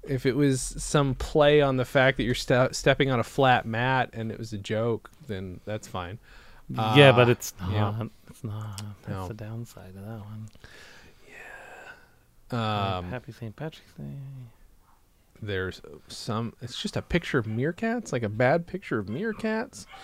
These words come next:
Speaker 1: I typed
Speaker 2: Oh,
Speaker 1: in
Speaker 2: really?
Speaker 1: conspiracy and nothing really shows up. I was, I was kind of
Speaker 2: Mind,
Speaker 1: hoping.
Speaker 2: Mind the Gap doormat.
Speaker 1: Ooh, that sounds, see, that would be fun. Actually, that's, if I look up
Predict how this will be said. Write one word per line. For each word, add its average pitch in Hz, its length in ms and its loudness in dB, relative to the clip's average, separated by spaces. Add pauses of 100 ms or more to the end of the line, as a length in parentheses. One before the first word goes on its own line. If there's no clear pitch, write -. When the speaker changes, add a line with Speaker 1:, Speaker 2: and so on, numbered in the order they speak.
(280)
Speaker 1:
I 147 40 8
typed 196 300 12
Speaker 2:
Oh, - 40 12
Speaker 1:
in 175 120 12
Speaker 2:
really? 196 140 12
Speaker 1:
conspiracy 131 720 2
and 98 100 -2
nothing 101 320 -6
really 85 220 -6
shows 64 320 -10
up. - 160 -10 (1500)
I 107 120 -6
was, 98 240 -12
I - 40 -8
was 107 120 -10
kind 120 200 -2
of 127 60 0
Speaker 2:
Mind, 180 360 6
Speaker 1:
hoping. 117 340 -6 (480)
Speaker 2:
Mind 151 420 4
the 156 80 4
Gap 139 600 2 (500)
doormat. 104 640 -8
Speaker 1:
Ooh, 139 280 2 (300)
that 117 160 -6
sounds, 139 220 -2 (100)
see, 123 140 -2
that 151 120 4
would 180 120 0
be 117 100 -2
fun. 82 320 -12
Actually, 113 280 -4
that's, - 280 -6 (560)
if 175 80 -10 (460)
I 101 80 -4
look 113 320 -2
up 104 320 -4